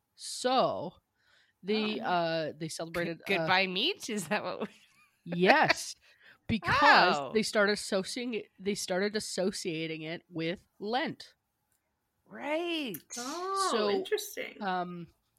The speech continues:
Speaker 1: for those of you who don't know the meaning of Lent, essentially, uh, what you're doing is you're giving up meat forty days prior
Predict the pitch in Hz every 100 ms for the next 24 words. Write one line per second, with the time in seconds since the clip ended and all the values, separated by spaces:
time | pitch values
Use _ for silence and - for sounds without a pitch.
0 | _ - 196 185 185 190 190 185 - 208
1 | 180 180 165 185 185 175 175 170 165 170
2 | 170 165 160 202 226 233 226 - 196 -
3 | 185 180 - 170 170 165 160 151 175 165
4 | 202 202 180 170 160 - 202 196 190 -
5 | 170 - 180 190 208 196 - - 175 175
6 | 165 160 156 _ - 196 202